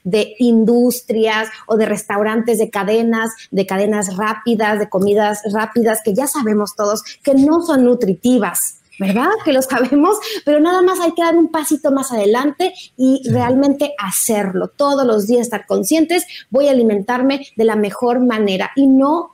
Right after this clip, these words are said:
Speaker 1: es, eh, necesario gastar más dinero, porque todo el mundo ahora todavía está pensando esto, que los ingredientes naturales son más caros. Es todo lo contrario.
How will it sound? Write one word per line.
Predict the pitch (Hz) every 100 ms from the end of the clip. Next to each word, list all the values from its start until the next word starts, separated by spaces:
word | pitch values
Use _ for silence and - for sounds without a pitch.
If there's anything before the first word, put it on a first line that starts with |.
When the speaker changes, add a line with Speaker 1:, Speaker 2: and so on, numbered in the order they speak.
| -
Speaker 1:
es, | 233 262 311 - - -
eh, | 233 233
necesario | 226 226 214 214 262 254 269 247
gastar | 220 208 - - 247 226 233 226 - _
más | 196 220 220 196
dinero, | 208 208 208 202 196
porque | 208 214
todo | 240
el | 277
mundo | 285 277 277 - -
ahora | 208 220 247 262
todavía | 254 240 247
está | 247 240
pensando | 247 233 240 233 233
esto, | 277 311 262 -
que | 214 - -
los | 247
ingredientes | 262 254 247 254 311 320 330 349 349 - -
naturales | 233 247 240 247 269 330 359 -
son | 262
más | 240 233 -
caros. | 226 220 202 -
Es | 220
todo | - 262
lo | 285 -
contrario. | 190 185 220 254 277